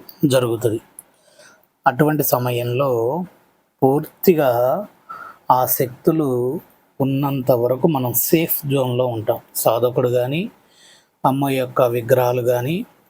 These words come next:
మనము కానీ. ఎప్పుడైతే ఆ శక్తులని మనం ప్రయోగిస్తామో, మనము అనగా నేను ఈ పూజని చేసినాక ఎప్పుడైతే ప్రయోగించడం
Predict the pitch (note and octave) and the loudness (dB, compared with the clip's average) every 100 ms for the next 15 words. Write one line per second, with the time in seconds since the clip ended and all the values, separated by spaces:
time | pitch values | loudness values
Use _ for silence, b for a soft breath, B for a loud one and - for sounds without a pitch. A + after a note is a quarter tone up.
0 | _ C#3 B2 B2 B2 A2+ A2+ A#2 - _ | _ -2 -2 -2 -2 -2 -2 -4 -10 _
1 | _ _ B B B _ C3 B2+ B2+ D3 | _ _ B B B _ -2 0 2 2
2 | D3+ C#3 D#3 C#3 C#3 C3+ B2+ A#2+ A#2 B2 | 2 2 2 2 0 2 2 2 0 -2
3 | - - - D3+ - D3+ D3+ D3 C3+ B2+ | -6 -4 0 0 0 -2 0 -2 -2 -4
4 | B2 A#2+ A#2+ A2+ B2+ B2 A2+ - B2+ A#2+ | -4 0 0 2 0 0 -2 0 0 0
5 | C#3 A#3+ - _ _ _ _ _ _ - | -2 -4 -8 _ _ _ _ _ _ -4
6 | C3 B2+ B2 C3 C#3 - - C#3 B2 C3+ | -2 0 -2 -2 -2 -4 -2 -2 0 0
7 | B3+ B3 _ B2+ A#2+ A#2 C#3 C4 - _ | -2 -8 _ -4 -2 -2 -2 -4 -8 _
8 | _ - C3 B2 B2+ A#2+ A#2 A#2+ - A#2+ | _ -4 -2 0 0 0 -2 -2 0 -2
9 | G#2+ B2+ B2 C#3+ B2+ B2+ A#2+ A#2+ A#2+ A#2+ | 0 -2 -2 -4 -2 -2 0 -2 -2 0
10 | B2+ C#3+ B2+ A#2 A#2 A2+ | 0 -2 -2 -2 0 0